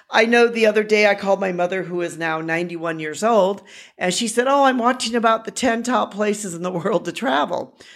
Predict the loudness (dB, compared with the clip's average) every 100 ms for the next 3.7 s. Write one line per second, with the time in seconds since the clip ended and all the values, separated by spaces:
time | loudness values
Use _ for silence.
0 | -20 _ 2 2 2 0 -2 -2 0 0
1 | 0 -2 -4 -2 2 2 2 -2 0 0
2 | 0 0 -2 0 -4 -2 -2 -2 0 0
3 | -2 -4 -2 0 0 -2